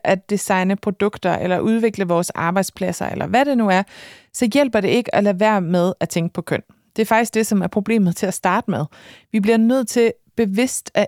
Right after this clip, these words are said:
indtænke de forskelligheder, som folk nu engang har, så vi sikrer, at vi laver noget, der fungerer for mange. Det er sådan lidt en strussestrategi at stikke hovedet i sandet og sige,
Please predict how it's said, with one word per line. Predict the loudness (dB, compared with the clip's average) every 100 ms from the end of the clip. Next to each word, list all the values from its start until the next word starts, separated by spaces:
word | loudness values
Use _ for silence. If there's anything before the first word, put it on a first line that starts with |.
| 0
indtænke | 0 0 -2 -4 -6
de | -6
forskelligheder, | -6 -6 -2 -2 -2 -2 -2
som | -2 -4
folk | -2 -2 0
nu | 0
engang | 0 -2 -4
har, | -2 -2 -2 -10 -20 -20 _ -8
så | -2
vi | 0
sikrer, | 0 -2 0 0 2
at | 0 0
vi | 0
laver | 2 2 2
noget, | 0 -2
der | -4
fungerer | -2 -2 0 -2 -2 -6
for | -2 0
mange. | 2 2 0 -2 _ _ _ _
Det | -2
er |
sådan | 2 2
lidt | 2 0
en | 0 0
strussestrategi | -2 -8 -2 0 0 -2 -2 -4 -2 0 -2 0
at | -4
stikke | 0 0 2
hovedet | 2 2
i |
sandet | 0 0 0 2
og | 0
sige, | 0 0 0